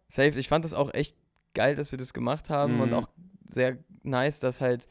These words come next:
Speaker 1: wir nicht jetzt als Orga-Team da alleine saßen, sondern auch irgendwie ein paar von unseren Artists sich uns
Speaker 2: Ja, voll.
Speaker 1: angehangen. Da Shoutout nochmal an Rex und Karl, äh,
Speaker 2: Ja,
Speaker 1: und Testo.
Speaker 2: Testo, voll.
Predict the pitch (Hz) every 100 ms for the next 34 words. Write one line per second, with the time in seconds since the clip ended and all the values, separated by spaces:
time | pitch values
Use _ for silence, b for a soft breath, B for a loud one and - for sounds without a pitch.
0 | b b b - - 131 135 - 127 120
1 | 117 - 139 151 - 151 139 123 131 156
2 | 135 131 151 139 123 123 113 117 123 92
3 | 123 123 123 120 - 123 131 127 123 120
4 | 117 147 143 - 143 - 101 101 104 101
5 | 98 - 95 87 - - 135 131 135 127
6 | 120 - 131 131 127 127 113 117 117 120
7 | 135 - 113 127 - 123 135 139 - -
8 | 123 101 101 98 95 90 - - 139 156
9 | - 95 - 90 92 95 90